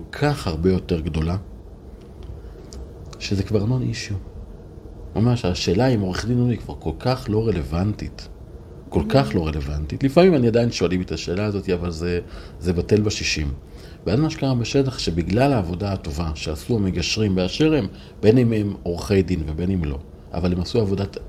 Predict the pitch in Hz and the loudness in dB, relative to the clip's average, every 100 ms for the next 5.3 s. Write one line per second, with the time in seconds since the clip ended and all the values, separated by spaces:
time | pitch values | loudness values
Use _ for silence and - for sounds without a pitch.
0 | 78 82 - 87 76 - - - - - | -6 -2 0 0 -2 -6 -12 -16 -16 -16
1 | - - - - - 78 76 80 73 80 | -16 -16 -16 -16 -10 -6 -4 -2 0 0
2 | 71 80 - - - - - - 214 220 | 0 -4 -6 -8 -10 -14 -16 -12 -8 -6
3 | 214 214 214 - - - - - - 98 | -4 -4 -8 -12 -14 -14 -16 -10 -4 -4
4 | - 147 - 139 131 131 131 - 110 113 | -2 -2 -2 -2 -2 -2 -2 0 2 2
5 | 107 101 - | -2 -6 -10